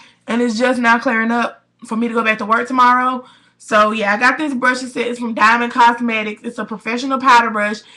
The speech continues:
Um, it's soft, and the bristles allow smooth application of facial and bronzing powder. It's great for quick, full face touch-ups.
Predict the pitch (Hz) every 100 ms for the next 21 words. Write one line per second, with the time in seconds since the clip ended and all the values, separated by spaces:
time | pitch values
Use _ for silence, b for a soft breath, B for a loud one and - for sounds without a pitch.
0 | b - 220 220 214 - 254 240 254 254
1 | _ - 214 214 208 208 240 277 247 226
2 | 226 214 - 247 294 311 254 269 262 269
3 | 240 247 226 233 B B B B _ _
4 | _ - 220 220 240 247 269 311 277 240
5 | 214 233 254 262 247 - _ _ _ -
6 | 240 254 269 254 226 226 208 220 233 240
7 | 233 226 214 214 - 262 - - 247 240
8 | 226 240 240 240 254 240 277 247 -